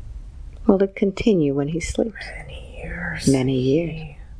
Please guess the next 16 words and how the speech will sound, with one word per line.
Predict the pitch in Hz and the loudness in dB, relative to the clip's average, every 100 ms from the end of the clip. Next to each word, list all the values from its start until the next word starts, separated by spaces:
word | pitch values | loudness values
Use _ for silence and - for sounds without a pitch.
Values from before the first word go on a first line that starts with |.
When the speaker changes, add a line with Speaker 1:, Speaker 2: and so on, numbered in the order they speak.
| - - - - - - - - - - - - - - | -14 -12 -12 -12 -14 -14 -14 -14 -12 -12 -12 -12 -8 -6
Speaker 2:
will | - - | -6 -6
connect | - - - - - - | -8 -8 -10 -10 -10 -8
to | - - | -10 -10
the | - | -8
sun | - - 156 156 | -6 -4 -4 -4
and | - - - - - | -2 -4 -6 -10 -8
keep | - - - - | -8 -8 -14 -10
this | - - - - - - - | -10 -8 -10 -10 -12 -12 -14
vibration | - - - - - - - - | -12 -12 -12 -14 -12 -12 -12 -12
within, | - - - - - - | -14 -12 -10 -10 -10 -10
just | - 170 160 - | -4 0 2 4
Speaker 1:
Mm-hmm. | - | 4
Speaker 2:
like | - - - - - - - | 0 -14 -12 -12 -12 -16 -16
his | - - | -14 -14
friend. | - - - - - - - - - - 123 123 117 | -14 -14 -14 -14 -14 -14 -14 -14 -14 -2 2 4 4
Speaker 1:
Mm-hmm. | - 120 120 | 4 2 -4